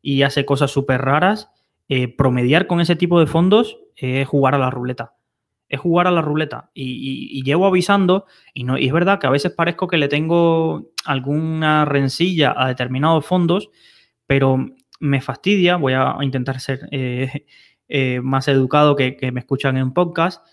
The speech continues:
los titulares de la prensa, porque hay, eh, titulares de la prensa, "Conoce el fondo que ha ganado un trescientos por ciento este año", o "Conoce el fondo que ha ganado un ochenta por ciento en una semana". Y, y lo que no están mirando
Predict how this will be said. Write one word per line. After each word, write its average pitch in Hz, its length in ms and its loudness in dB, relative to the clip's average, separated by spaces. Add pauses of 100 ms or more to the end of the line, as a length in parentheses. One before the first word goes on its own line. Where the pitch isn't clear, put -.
(200)
los 135 220 0
titulares 135 420 -2
de 190 100 0
la 143 140 0
prensa, 160 560 -4
porque 131 480 -8 (160)
hay, 156 200 0
eh, 156 280 -4
titulares 160 380 0
de 180 60 -2
la 165 100 2
prensa, 165 340 -2
"Conoce 202 460 2
el 208 100 4
fondo 214 400 2
que 196 80 0
ha 180 60 0
ganado 196 340 2
un 202 160 2
trescientos 180 540 -2
por 160 160 -4
ciento 170 240 -4
este 147 180 -6
año", 127 320 -6 (640)
o 143 220 2
"Conoce 180 280 2
el 202 80 4
fondo 208 360 4
que 202 80 2
ha 175 80 4
ganado 190 340 2
un 196 140 0
ochenta 185 400 -2
por 175 140 -2
ciento 180 280 -2
en 165 100 -2
una 165 140 0
semana". 127 480 -4 (500)
Y, 123 400 -10
y 127 60 -8
lo 123 180 -6
que 127 80 -10
no 139 120 0
están 190 200 2
mirando 202 480 4